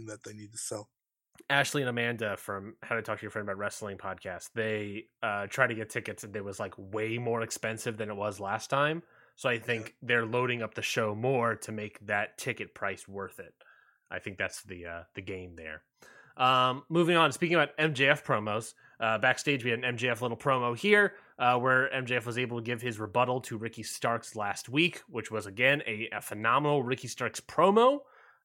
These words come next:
Speaker 2: And then again, M J F cuts another fantastic promo. Uh, it is, it is a rarity when he cuts a bad promo, but when it's great, it's, it's just simply great. This guy is, uh, undoubtedly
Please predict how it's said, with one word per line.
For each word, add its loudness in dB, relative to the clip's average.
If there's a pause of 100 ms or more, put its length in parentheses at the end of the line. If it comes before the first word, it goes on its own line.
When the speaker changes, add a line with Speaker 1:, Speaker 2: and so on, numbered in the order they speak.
Speaker 2:
And 0
then 6
again, 8 (100)
M 4
J 8
F 6
cuts 0 (400)
another 4
fantastic -2
promo. -8 (320)
Uh, 4
it 0
is, -2 (100)
it 0
is -2
a -2
rarity 4
when 0
he -6
cuts -2
a -4
bad 4
promo, 6 (280)
but 0 (160)
when 0
it's -4
great, 4
it's, -6 (300)
it's -4
just -2
simply -2
great. -6 (240)
This -4
guy 2
is, -6
uh, -6
undoubtedly -4